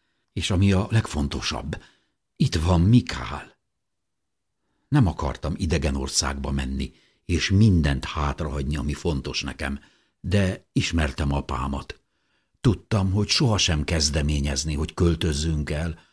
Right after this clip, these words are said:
ha nem tartana komolyan attól, hogy háború lesz.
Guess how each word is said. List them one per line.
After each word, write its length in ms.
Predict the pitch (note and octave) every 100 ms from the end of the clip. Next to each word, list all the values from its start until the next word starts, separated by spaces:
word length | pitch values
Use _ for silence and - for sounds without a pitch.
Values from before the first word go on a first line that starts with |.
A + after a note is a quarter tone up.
| _
ha 220 | - F#2 E2+
nem 240 | G2+ E2
tartana 500 | - D#2+ - D2+ D2
komolyan 520 | G2 E2 D#2+ D#2+ E2+
attól, 680 | - F#2 - - F#2+ G2+ - _ -
hogy 160 | G2
háború 560 | E2+ C2 C2+ C#2+ A#1+ C2
lesz. 460 | B1+ - - -